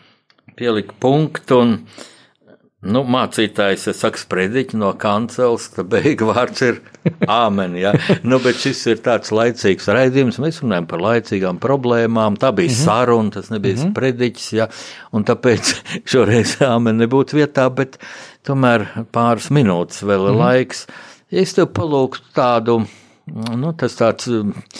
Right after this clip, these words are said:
Speaker 1: <laughs> tāds klasisks, varbūt, veids, kā nobeigt raidījumu, būtu, ko tu novēlētu mūsu klausītājiem, jo laiks ir sarežģīts un zini, ko, nu, tu pats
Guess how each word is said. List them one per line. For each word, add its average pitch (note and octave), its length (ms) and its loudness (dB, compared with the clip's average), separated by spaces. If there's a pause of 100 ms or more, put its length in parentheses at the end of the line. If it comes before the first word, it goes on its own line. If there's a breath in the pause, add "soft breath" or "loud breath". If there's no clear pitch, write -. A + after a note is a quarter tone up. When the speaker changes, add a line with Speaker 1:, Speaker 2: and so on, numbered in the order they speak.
(300 loud breath)
Speaker 1:
<laughs> - 1120 -8
tāds G#2+ 260 0
klasisks, - 840 0 (160)
varbūt, A2 560 0
veids, A#2 340 0
kā G#2 160 0
nobeigt G#2 440 0
raidījumu, A#2 360 0
būtu, - 220 -8 (180 loud breath)
ko A3 240 0
tu - 160 -2
novēlētu G2+ 640 2
mūsu A2 240 0
klausītājiem, A2+ 640 2
jo G#2+ 140 4
laiks D#3+ 360 2
ir A2 140 0
sarežģīts G#2 720 -2
un A2 120 0
zini, F#3+ 320 2
ko, D3 380 2 (960 loud breath)
nu, C#3+ 180 -2
tu D3 120 -2
pats - 380 -2